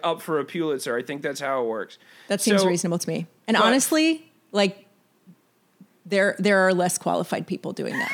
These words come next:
Speaker 2: so. <laughs>
Speaker 1: I'll take it. <laughs> Um, give it to the drunk bird. Yeah, at least you know the after party will be swinging. Um, so, like, in order for me to do that, though, I have to actually show that I'm a journalist. So I have some
Speaker 2: Yes.
Speaker 1: questions. I hope you don't mind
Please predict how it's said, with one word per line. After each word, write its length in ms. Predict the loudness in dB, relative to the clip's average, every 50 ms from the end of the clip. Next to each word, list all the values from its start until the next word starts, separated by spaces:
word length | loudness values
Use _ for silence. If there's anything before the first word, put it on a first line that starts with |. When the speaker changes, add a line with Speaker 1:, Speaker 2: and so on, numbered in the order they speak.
| 0 2
Speaker 2:
so. 100 | 2 2
<laughs> 1000 | 0 2 2 0 2 2 2 0 0 -2 -6 -14 -18 -20 -20 -20 -20 -12 _ 0
Speaker 1:
I'll 240 | 2 2 2 2
take 360 | 2 0 2 2 2 0 0 0
it. 240 | 0 2 2 0 -2 -4
<laughs> 20 | -8 -2 0 0 0 0 0 0 2
Um, 440 | 4 4 2 2 2 0 0 0 -2 -8 -16 -6 0
give 180 | 0 2 2
it 140 | 2 2 2
to 280 | 2 2 4 4 4 2
the 60 | 2
drunk 360 | 2 2 4 4 2 0 0
bird. 320 | 2 2 2 2 2 0 0
Yeah, 560 | 0 2 4 4 4 4 4 2 2 -2 -4 -4 -4
at 100 | -2 0
least 260 | 0 0 -2 -2 -2
you 80 | 0
know 160 | 2 2 2 2
the 100 | 2 2
after 400 | 2 2 2 2 0 -2 -4 -2
party 360 | 0 0 2 2 0 0 -2
will 140 | -4 -4 -4
be 120 | -4 -6
swinging. 560 | -6 -6 -6 -6 -6 -6 -6 -8 -10 -12 -14 -16 _ _ -20 -20 -16 _ -10 -8 -2 0
Um, 460 | 2 2 4 4 4 2 0 -2 -4 -8 _ _ -20 _
so, 260 | _ -2 0 2 4 4
like, 420 | 4 4 4 2 2 0 -2 -8 -6 _
in 140 | 2 4 4
order 220 | 6 4 4 4 2
for 120 | 0 0
me 140 | 0 2 2
to 80 | 0 0
do 140 | 0 0 2
that, 180 | 2 2 2
though, 120 | 2 2 2
I 60 | 2
have 260 | 2 2 0 0 0
to 80 | -2 -2
actually 340 | -2 -2 -2 -2 -4 -6 -8 -8
show 280 | -6 -6 -6 -4 -4
that 100 | -4 -4 -4
I'm 140 | -4 -6
a 40 | -6
journalist. 480 | -6 -6 -4 -4 -4 -4 -4 -6 -6 -6
So 80 | -6
I 40 | -6
have 140 | -4 -6 -6
some 120 | -2 0
Speaker 2:
Yes. 140 | 2 2 2 2
Speaker 1:
questions. 340 | 0 -4 -6 -8 -10 -10
I 60 | -10 -8
hope 220 | -8 -8 -8 -8
you 60 | -8
don't 200 | -8 -8 -8 -8
mind 260 | -8 -8 -8 -10 -10